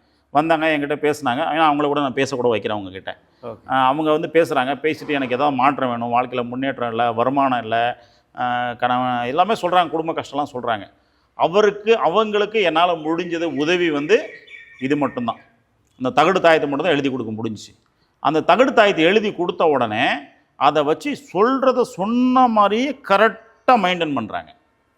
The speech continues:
Speaker 1: இப்ப கடைசியா ரெண்டு வாரத்துக்கு முன்னாடி வந்தாங்க. நான் என்னுடைய ஃபோனு எடுத்து காட்டுறேன். உடைஞ்சிருந்துச்சு. எடுத்து இப்படி, "இதாம்மா, இந்த ஃபோட்டோவாம்மா?" அப்படின்னு இப்படி காட்டுறேன். "குருஜி, உடைஞ்சிருக்கு குருஜி ஃபோன்" அப்படின்னாங்க. "அது உடைஞ்சிருச்சும்மா,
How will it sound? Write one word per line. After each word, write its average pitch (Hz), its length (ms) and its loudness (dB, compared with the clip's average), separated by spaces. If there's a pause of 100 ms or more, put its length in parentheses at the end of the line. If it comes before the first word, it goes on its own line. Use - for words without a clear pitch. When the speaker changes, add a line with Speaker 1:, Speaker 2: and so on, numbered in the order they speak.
(240)
Speaker 1:
இப்ப 110 340 -2
கடைசியா 208 360 6
ரெண்டு 156 220 4
வாரத்துக்கு 160 320 4
முன்னாடி 147 80 0
வந்தாங்க. 139 680 0 (440)
நான் 147 140 0
என்னுடைய 151 460 0
ஃபோனு 113 760 -4
எடுத்து 131 300 -10
காட்டுறேன். 120 400 2
உடைஞ்சிருந்துச்சு. 160 520 -4
எடுத்து 151 280 -4
இப்படி, 131 480 -8 (240)
"இதாம்மா, 160 380 2
இந்த 160 280 0
ஃபோட்டோவாம்மா?" 139 400 -2
அப்படின்னு 127 380 -4
இப்படி 110 100 -10
காட்டுறேன். 123 480 -6 (360)
"குருஜி, 143 260 -4
உடைஞ்சிருக்கு 127 440 -6
குருஜி 107 180 -10 (100)
ஃபோன்" 117 260 -8
அப்படின்னாங்க. 101 380 -14 (320)
"அது 135 360 0
உடைஞ்சிருச்சும்மா, 151 460 -2